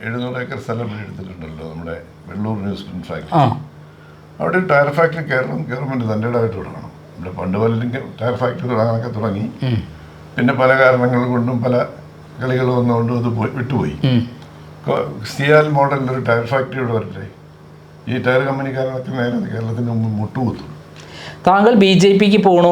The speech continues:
Speaker 2: എന്ന് പറയുന്ന വലിയ പ്രചരണം നടക്കുന്നു, എന്താണ് അതിൻ്റെ സത്യാവസ്ഥ?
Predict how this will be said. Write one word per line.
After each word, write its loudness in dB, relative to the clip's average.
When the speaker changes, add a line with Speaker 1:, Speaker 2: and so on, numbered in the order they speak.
Speaker 2:
എന്ന് 6
പറയുന്ന 6
വലിയ 6
പ്രചരണം 4
നടക്കുന്നു, -2
എന്താണ് 2
അതിൻ്റെ -2
സത്യാവസ്ഥ? -12